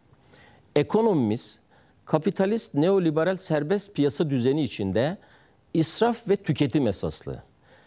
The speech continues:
devamlı artan borçlanma sistemi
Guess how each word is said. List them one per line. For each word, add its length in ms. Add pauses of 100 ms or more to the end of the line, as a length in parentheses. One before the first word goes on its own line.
(160)
devamlı 560
artan 580
borçlanma 520
sistemi 680